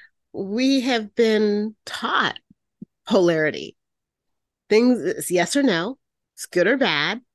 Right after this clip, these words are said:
and everything needs to fall into one of those categories. And if you grow up in black and white and you don't see shades of gray, then it's hard to even categorize your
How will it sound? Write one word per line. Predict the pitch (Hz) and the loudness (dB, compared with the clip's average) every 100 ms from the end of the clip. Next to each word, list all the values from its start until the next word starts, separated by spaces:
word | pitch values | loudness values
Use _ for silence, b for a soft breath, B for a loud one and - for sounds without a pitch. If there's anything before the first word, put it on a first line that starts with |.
| _ _ _ _ b b _ - | _ _ _ _ b b _ -2
and | 190 175 175 180 175 - _ _ _ - | 0 0 0 -2 -6 -12 _ _ _ -4
everything | 185 196 214 190 196 | 0 0 0 -2 0
needs | 180 180 | -2 -2
to | - 170 - _ - | -6 -8 -8 _ -4
fall | 180 165 - | -2 0 -2
into | 180 185 - 196 165 170 165 135 - | -4 -4 -4 -2 0 0 -4 -6 -6
one | 180 180 | -2 -2
of | 175 | -2
those | 160 160 | -4 -4
categories. | - 269 285 202 151 139 127 160 - B B B | -8 -6 -4 -4 -4 -4 -6 -10 -12 B B B
And | - 180 190 | -4 0 0
if | 202 | -2
you | 202 | -4
grow | 156 208 226 | 0 0 2
up | 220 262 233 _ _ - | 0 -2 -6 _ _ -8
in | 196 | -6
black | 196 180 202 | -2 -2 -2
and | 226 190 | -2 -4
white | 254 247 - | -4 -8 -2
and | 170 | -2
you | 185 | -2
don't | 202 202 233 | -4 -6 -6
see | - 233 254 285 | -6 0 2 2
shades | - - 247 220 202 | 2 0 0 0 -6
of | - | -4
gray, | 220 277 196 196 220 _ _ _ _ _ _ _ _ 202 | -2 0 -2 -4 -8 _ _ _ _ _ _ _ _ -2
then | 202 214 | 0 2
it's | 208 - | 0 -2
hard | - 226 294 165 185 | -4 -2 0 0 0
to | - | -4
even | - 190 190 180 170 | -4 -4 -2 0 0
categorize | - - 220 208 190 170 202 214 | -2 -6 -4 -2 0 0 0 -2
your | 175 | -6